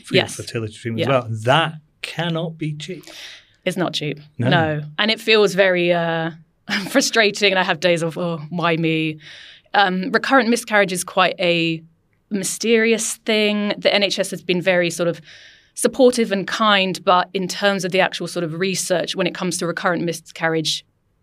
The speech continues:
Speaker 2: this, like, particularly, it's just not, doesn't really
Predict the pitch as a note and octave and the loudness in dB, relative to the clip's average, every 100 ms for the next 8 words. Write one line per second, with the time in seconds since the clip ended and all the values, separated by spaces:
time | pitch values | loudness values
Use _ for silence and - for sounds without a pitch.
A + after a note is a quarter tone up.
0 | _ _ - E3+ - F3 F3+ E3 A3+ A3 | _ _ -10 -10 -4 -4 -4 -4 -4 -2
1 | D#3+ - - D3+ - - - F3 - A3+ | -6 -6 -8 -12 -18 -20 -12 -8 -6 -6
2 | G3 F#3+ - - D#3+ C#3+ D#3 D3+ D3 | -2 -2 0 -2 -2 -2 -4 -4 -4